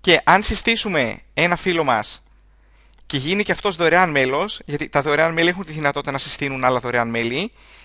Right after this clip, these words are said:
για κάθε δική του κράτηση, πάλι μιλάμε για αεροπορικά εισιτήρια, κλείσιμο δω-, δωματίου σε ξενοδοχείο και ούτω καθεξής,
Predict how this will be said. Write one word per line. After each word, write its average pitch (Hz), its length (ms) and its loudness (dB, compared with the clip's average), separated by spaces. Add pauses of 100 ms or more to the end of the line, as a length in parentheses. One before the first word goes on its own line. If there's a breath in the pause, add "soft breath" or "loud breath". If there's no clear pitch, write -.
(160 soft breath)
για 143 200 0
κάθε 202 300 2
δική 180 340 -4
του - 80 -10
κράτηση, 160 680 0 (800)
πάλι 175 240 6
μιλάμε 170 260 2
για 147 520 8
αεροπορικά 147 460 2
εισιτήρια, 147 580 2 (340)
κλείσιμο 147 380 -4
δω-, 135 120 -14 (260)
δωματίου 143 360 -4
σε - 80 -10
ξενοδοχείο 131 320 -10
και 135 80 -12
ούτω 143 100 -12
καθεξής, 143 540 -4